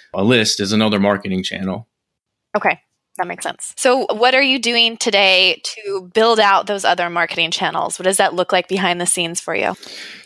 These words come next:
Speaker 1: Oh, yeah. Like I said, today I'm working on the content strategy. So it's basically writing about things that I've seen that have worked in my business and with my clients, things that don't work.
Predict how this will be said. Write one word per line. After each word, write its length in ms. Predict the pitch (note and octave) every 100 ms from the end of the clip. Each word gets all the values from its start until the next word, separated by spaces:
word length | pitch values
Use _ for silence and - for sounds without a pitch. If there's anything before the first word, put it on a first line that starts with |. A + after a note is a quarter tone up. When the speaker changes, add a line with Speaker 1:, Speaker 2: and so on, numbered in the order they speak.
| -
Speaker 1:
Oh, 60 | C3+
yeah. 320 | C3+ A2 G#2
Like 160 | A#2+ B2
I 60 |
said, 340 | - B2 A2+ -
today 380 | A#2 A#2 A#2
I'm 260 | A2+ G#2+ G2 A2
working 340 | A2+ A2 A2
on 140 | G#2
the 80 | G2+
content 480 | G2+ G#2 G#2 G2+ G2
strategy. 560 | - F#2 F#2 F#2 F2+ F#2+
So 360 | - G2+ G2
it's 520 | E2+ G2+ G2+ - - - - -
basically 360 | C#3 G3 D#3+ B2
writing 380 | G#2 G#2 C#3
about 600 | B2+ G#2+ G#2 G#2 G#2+ - _ _ _ _
things 320 | - B2 C3+ B2+
that 100 | A2+
I've 240 | A2 A2+
seen 240 | - A#2+ A2+
that 120 | G#2
have 160 | G2
worked 540 | G2 G#2+ D3 - - - _ _ _ -
in 180 | A2+ A2
my 160 | G#2
business 640 | A2 G#2+ G#2 G#2+ G#2+ - - -
and 220 | G2 F#2+
with 160 | G2 G2+
my 180 | F#2+
clients, 680 | G2+ F#2+ F#2 F2+ F#2 - -
things 220 | A2 G#2 G2
that 220 | F#2+ G2
don't 220 | G#2+ A2
work. 320 | B2+ C3+ C3+